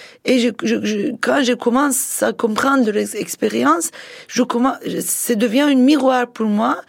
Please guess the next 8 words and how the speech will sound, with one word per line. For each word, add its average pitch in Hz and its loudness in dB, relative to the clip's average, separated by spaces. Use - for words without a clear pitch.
Je - -2
commence 277 0
à 240 2
me 240 4
regarder 214 0
aussi, 208 -4
parce 226 -2
que, 285 0